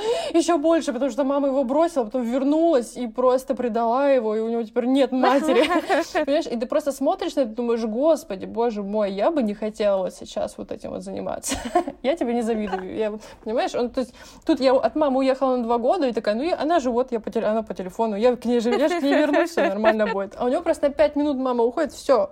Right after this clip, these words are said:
Speaker 1: пиздец. Понимаешь, поэтому не знаю.
Speaker 2: Мне
Speaker 1: Так
Speaker 2: ка-
Speaker 1: че, а ты-то че? Тебе че нравится больше?
Speaker 2: Вот, э,
Speaker 1: <laughs>
Speaker 2: мне нравится, что в детском возрасте вот какой-то такой особенный химический состав у людей в голове, мне кажется, потому что они как будто
Speaker 1: Так.
Speaker 2: постоянно н-,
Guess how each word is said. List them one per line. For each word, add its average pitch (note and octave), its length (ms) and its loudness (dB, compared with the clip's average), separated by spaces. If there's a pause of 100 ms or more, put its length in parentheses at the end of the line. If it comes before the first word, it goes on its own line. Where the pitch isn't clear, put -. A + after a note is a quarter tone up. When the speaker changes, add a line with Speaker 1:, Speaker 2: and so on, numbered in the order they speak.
Speaker 1:
пиздец. A3 360 -6 (600)
Понимаешь, D#4 320 -2
поэтому D4+ 400 0
не D4+ 100 -2
знаю. C#4+ 320 0
Speaker 2:
Мне C4+ 100 2
Speaker 1:
Так C#4+ 200 2
Speaker 2:
ка- D#4 80 2
Speaker 1:
че, F#4+ 100 2
а A3+ 160 6
ты-то C4 260 0
че? G#3+ 200 0
Тебе B3 180 -2
че C#4 160 0
нравится A3 340 2
больше? G3 320 -4 (100)
Speaker 2:
Вот, C4+ 180 2 (180)
э, B3 320 0 (220)
Speaker 1:
<laughs> A#3+ 200 -4
Speaker 2:
мне B3+ 240 2
нравится, C4 480 -2
что A#3+ 400 -4
в A3 200 -6
детском A#3+ 480 -4
возрасте C4 480 -4
вот A#3 100 -8
какой-то A#3 280 -8
такой A#3 280 -6
особенный A#3+ 480 -2
химический A#3 560 -4
состав A3 440 -2 (600)
у G#3 120 -8
людей F#3+ 400 -4
в - 80 -18
голове, F#3+ 340 -4
мне F3+ 160 -6
кажется, F#3 400 -6
потому G3 240 -8
что - 160 -10
они A#3+ 240 -2
как A3 140 -10
будто A3 240 -8
Speaker 1:
Так. G#3+ 40 0
Speaker 2:
постоянно G#3+ 460 -4
н-, G3+ 180 -6